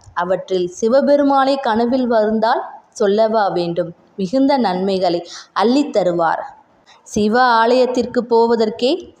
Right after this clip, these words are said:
சிவனின் மனம் நம்மை நினைத்தால் மட்டுமே, அவன் ஆசீர்வாதம் பரிபூரணமாக கிடைத்தால் மட்டுமே அவர் சன்னதியில் நாம் நிற்க முடியும். அப்படிப்பட்ட சிவனே நம் கனவில் வந்தால் மிகுந்த நன்மையை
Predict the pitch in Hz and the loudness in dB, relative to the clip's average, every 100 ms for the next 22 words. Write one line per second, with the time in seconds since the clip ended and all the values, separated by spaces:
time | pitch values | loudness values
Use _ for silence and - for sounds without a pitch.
0 | - 220 240 285 277 233 185 180 233 247 | -4 0 2 2 2 0 0 0 2 0
1 | 185 185 - - 190 196 190 180 185 233 | -2 -8 -16 -6 -2 0 0 0 0 -2
2 | 262 277 233 196 185 - 247 240 285 370 | 0 0 0 0 -2 -2 0 2 0 -4
3 | - - 180 185 180 175 208 - 302 262 | -8 -4 0 0 -2 -2 -2 -2 -2 2
4 | 226 202 180 175 180 233 254 247 247 247 | 0 0 -4 0 0 0 0 0 2 0
5 | 226 190 180 170 - - - - 254 339 | 0 -2 -2 -6 -8 -18 -20 -2 0 0
6 | - 311 240 208 196 - 208 208 247 - | 0 2 2 0 -2 -2 -2 0 -4 -8
7 | - _ - 185 185 185 208 208 247 262 | -20 _ -4 -2 -2 -2 -2 0 2 2
8 | 262 254 214 180 180 185 - 233 220 175 | 0 0 0 -2 -4 -6 -4 -2 0 -2
9 | 160 160 _ - - _ 185 - 226 233 | -4 -8 _ -20 -20 _ -6 -2 -2 0
10 | 202 202 208 240 226 254 269 277 262 226 | -2 -2 -2 0 0 2 2 2 2 0
11 | 226 214 240 262 262 226 240 240 294 415 | 0 0 0 0 0 0 0 2 0 -2
12 | - - - _ _ _ _ 196 196 240 | -6 -14 -20 _ _ _ _ -4 0 2
13 | 247 262 180 180 196 190 170 - | 2 2 0 0 0 0 0 -6